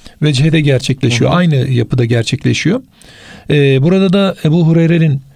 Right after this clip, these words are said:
Speaker 1: geçtiğimiz derste de işaret ettiğimiz gibi Efendimiz'e sorduğu soru, Efendimiz'in de on yaşlarında sahradayken, e, iki adam geldi. Biri diğerine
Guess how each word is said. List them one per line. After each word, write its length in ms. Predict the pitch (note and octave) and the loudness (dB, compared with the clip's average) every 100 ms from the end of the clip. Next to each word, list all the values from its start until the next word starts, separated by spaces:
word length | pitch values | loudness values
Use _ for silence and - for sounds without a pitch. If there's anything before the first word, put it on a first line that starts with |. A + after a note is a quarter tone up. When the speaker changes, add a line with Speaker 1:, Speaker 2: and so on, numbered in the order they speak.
| _ - | _ -10
Speaker 1:
geçtiğimiz 420 | - C#3 D#3+ D3+ C#3 | -4 -2 0 0 0
derste 300 | D3 D#3 C#3+ | 0 0 -2
de 40 | |
işaret 380 | C#3+ D3+ D3 D#3 | 0 0 0 -2
ettiğimiz 400 | D3 A3 B3 D#3+ | -2 -4 -2 0
gibi 100 | D3+ | 0
Efendimiz'e 440 | C#3+ D3+ D3+ D3+ | 0 0 0 0
sorduğu 360 | - D#3 D3 F3+ | 0 0 0 0
soru, 340 | - D3 C4 - - - - - - | 0 0 0 -4 -20 -20 -20 -10 -4
Efendimiz'in 500 | D3 F3+ E3 C#3 F3 | 0 2 2 2 0
de 60 | |
on 260 | A3 F#3+ F#3 | 0 0 2
yaşlarında 500 | D#3+ - D#3 C#3 C#3 | 0 0 0 0 0
sahradayken, 800 | - D3 C#3+ D3+ E3 D#3+ D#3 C3 - - - _ - - - | 0 0 2 2 0 0 0 -2 -6 -20 -20 _ -20 -14 -4
e, 760 | C#3+ C3 B2 B2 A#2+ B2 B2+ | 0 2 2 0 0 0 -2
iki 320 | C#3 - C3+ D#3+ | -4 -4 -2 0
adam 300 | D3+ D#3 C#3+ | 2 2 2
geldi. 360 | C#3 C#3 G#3 | 2 2 0
Biri 200 | E3 F3 | 2 2
diğerine 440 | D#3+ D#3+ D3 D3 | 2 2 2 0